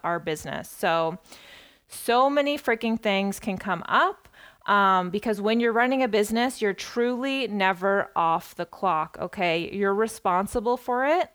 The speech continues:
at all times. And I think that this is the biggest shock and learning curve to entrepreneurs and business owners just starting out. Um, and you'll find out real fast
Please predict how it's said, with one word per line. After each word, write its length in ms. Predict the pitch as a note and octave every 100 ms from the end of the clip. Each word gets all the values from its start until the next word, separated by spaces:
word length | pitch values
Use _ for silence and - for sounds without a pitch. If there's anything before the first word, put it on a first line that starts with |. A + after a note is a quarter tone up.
| -
at 240 | G#3 - -
all 380 | G3 F#3+ F#3 F#3
times. 680 | - - F3+ D#3 C3+ D3+ - - - - - -
And 600 | F#3+ G3 G3 F#3+ F#3+ F#3+ - -
I 340 | F#3 F#3+ G#3 G#3+
think 580 | - - G3 E4 G4
that 180 | - A3+
this 220 | A3 A3
is 160 | A#3 G3+
the 100 | A3
biggest 500 | E3+ F#3 F#3+ A3+ A3+
shock 640 | - - G#3+ E3+ F3+ B3+ -
and 240 | G3 F3+
learning 340 | E3+ F3+ A#3 B3
curve 400 | - C#4 C#4+ -
to 140 | -
entrepreneurs 760 | - F#3+ G3 G#3+ G#3 F#3 F3+ F#3+
and 160 | F#3+ E3
business 420 | E3 F3+ G3 A3
owners 380 | G#3 G#3 G#3+ G3
just 240 | F3 F3+
starting 420 | - F3+ F3+ E3+
out. 440 | D#3+ A3 E4+ - - - - - - -
Um, 520 | G#3 G3+ G3 F#3 F3+ F3+
and 340 | - A3 A3 G#3
you'll 160 | A#3
find 380 | - A3+ G#3 A3+
out 200 | C4 B3+ F#3+
real 300 | G3 G3 G3+
fast 720 | - E3 D#3 G3 C4 - -